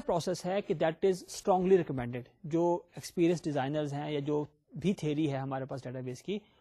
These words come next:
اس میں یہ ریکمینڈ کیا جاتا ہے کہ آپ نارملائزیشن ضرور کریں۔ کیوں؟ وہ اس لیے کہ نارملائزیشن جو ہے وہ آپ کو، it makes it easier for you to maintain the consistency of the database، to keep the database in a correct state۔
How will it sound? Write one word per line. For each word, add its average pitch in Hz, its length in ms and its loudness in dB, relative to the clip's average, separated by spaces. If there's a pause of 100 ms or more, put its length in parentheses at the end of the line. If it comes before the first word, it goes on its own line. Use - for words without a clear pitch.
(160)
اس 208 200 -2
میں 226 100 0
یہ 214 100 6
ریکمینڈ 190 380 0
کیا 190 80 2
جاتا 151 300 0
ہے 170 120 0
کہ - 120 -10
آپ 165 240 0
نارملائزیشن 143 480 -2
ضرور 143 360 -2
کریں۔ 135 280 -2 (500)
کیوں؟ 123 220 -2 (640)
وہ 190 80 6
اس - 200 4
لیے 190 240 2 (560)
کہ 220 100 12
نارملائزیشن 170 760 6
جو 208 140 4
ہے 185 200 0 (320)
وہ 175 320 2
آپ 185 460 0
کو، 208 340 4 (100)
it 185 220 -6
makes 190 300 0
it - 360 -6
easier 240 260 6 (160)
for 170 100 2
you 131 160 0 (520)
to 185 40 4
maintain 170 420 0
the 170 160 0 (120)
consistency 156 640 -2
of 151 140 -4
the 135 100 -4
database، 120 440 -10 (480)
to 190 40 0 (160)
keep 226 180 4 (160)
the 160 80 0
database 165 640 0
in - 0 -
a 165 100 -2 (140)
correct 156 240 0
state۔ - 460 -6